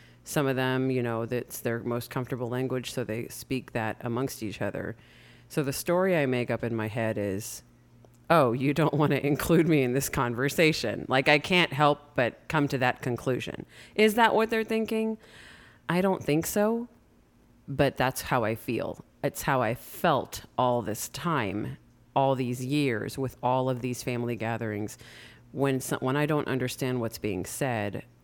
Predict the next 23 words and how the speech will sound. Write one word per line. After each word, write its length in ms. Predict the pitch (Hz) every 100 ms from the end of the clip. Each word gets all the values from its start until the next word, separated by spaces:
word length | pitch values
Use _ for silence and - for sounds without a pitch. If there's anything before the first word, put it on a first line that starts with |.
| _ -
I 240 | 139 131 -
can't 420 | - 139 127 - -
help 340 | - 123 110
but 140 | 107 101
think, 460 | - 110 107 - - _ _ _ - - -
"Discluded. 640 | 104 - - 117 - - - - - - _ _ -
Not 340 | 123 120 110 -
one 160 | 101
of 100 | 85
these. 400 | - - - - - -
Not 220 | 123 127
one 140 | 143
of 60 | 139
these 180 | 135 -
people." 340 | 139 - - _ - _ - _ - _ _ _ _ _ _
My 160 | 139 135
body 360 | 139 123 104
type. 360 | 107 104 - - - _ _ _ _ _ _ _ _ _ _ _ _ _ _ _ _ -
Violation 680 | 143 131 131 131 127 135 127
number 240 | 120 120
two. 480 | - - - - 294 -
<laughs> 140 | - -
My, 400 | 170 165 170